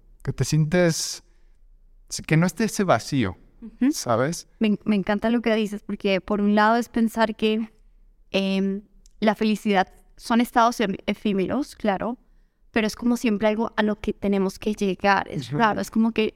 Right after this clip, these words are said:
Speaker 2: nunca la felicidad es una posibilidad, es como una carencia, es algo que buscamos, que estamos ahí.
Speaker 1: Ujú.
Speaker 2: A ver dónde lo alcanzamos, ¿no? Entonces,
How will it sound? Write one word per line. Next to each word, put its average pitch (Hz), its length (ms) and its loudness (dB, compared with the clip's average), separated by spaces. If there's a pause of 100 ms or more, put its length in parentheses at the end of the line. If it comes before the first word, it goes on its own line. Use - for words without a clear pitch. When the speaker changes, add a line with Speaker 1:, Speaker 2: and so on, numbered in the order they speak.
Speaker 2:
nunca 220 520 -2
la 226 160 2
felicidad 214 420 -2
es 190 140 -6
una 220 160 2
posibilidad, 190 880 0
es 202 160 -4
como 214 260 2
una 202 140 -2
carencia, 190 500 -2
es - 80 -8
algo 202 220 0
que 240 160 0
buscamos, - 580 -6 (400)
que - 80 -18
estamos 214 340 0
ahí. 214 220 2 (220)
Speaker 1:
Ujú. 147 160 -12
Speaker 2:
A 208 120 0
ver 240 160 4
dónde 247 200 4
lo 254 60 4
alcanzamos, 220 580 0
¿no? 208 60 0
Entonces, 214 360 -4